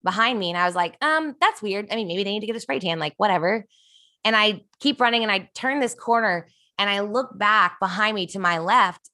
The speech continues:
because I'm just trying to make sure, like, no cars are coming as I'm about to cross the road. And I see this, like, man running after me, like, sprinting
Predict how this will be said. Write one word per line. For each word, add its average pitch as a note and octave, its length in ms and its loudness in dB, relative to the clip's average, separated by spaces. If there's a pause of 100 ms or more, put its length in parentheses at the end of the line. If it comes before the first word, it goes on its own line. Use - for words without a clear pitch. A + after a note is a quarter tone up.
(100)
because F#3 240 -10
I'm F3+ 120 -4
just F#3 160 -6
trying G3 120 0
to F#3 60 -4
make F3+ 100 0
sure, F3+ 140 -2
like, E3 100 -2
no E3+ 140 -4
cars G3+ 360 2
are E3+ 60 -6
coming E3 340 -6
as D#3+ 120 -6
I'm D#3+ 100 -4
about D#3+ 240 -6
to E3 80 -14
cross D#3+ 280 -2
the D3+ 80 -8
road. E3+ 320 0 (420)
And G#3 120 -2
I G#3 120 0
see B3+ 320 -2
this, A#3 260 2
like, F3+ 220 0
man F3+ 640 -2 (380)
running G#3 840 6 (240)
after G3 300 2
me, F#3 100 -2
like, E3+ 140 -6
sprinting D4 1120 4